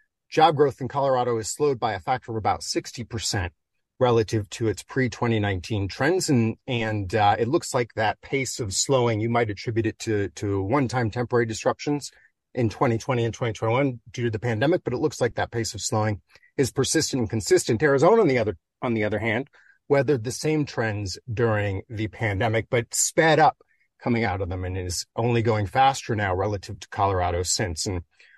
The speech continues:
what's changed in Arizona relative to Colorado since twenty nineteen? We really see it as the enactment of things like the Colorado Climate Action Plan,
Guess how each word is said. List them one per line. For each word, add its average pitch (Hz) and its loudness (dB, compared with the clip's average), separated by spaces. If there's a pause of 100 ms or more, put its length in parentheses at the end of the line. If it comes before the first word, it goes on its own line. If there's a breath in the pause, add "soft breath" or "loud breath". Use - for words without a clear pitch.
what's 151 2
changed 151 2
in 156 4
Arizona 147 4
relative 139 2
to - -18
Colorado 135 2 (440 soft breath)
since 156 -2
twenty 156 -2
nineteen? 143 -2
We 151 -2
really 151 0
see 127 -6
it 113 -2
as 107 -2
the 107 -4
enactment 98 -6
of 92 -2
things 104 0
like 104 0
the - -6
Colorado 104 2
Climate 92 -2
Action 104 0
Plan, 104 -2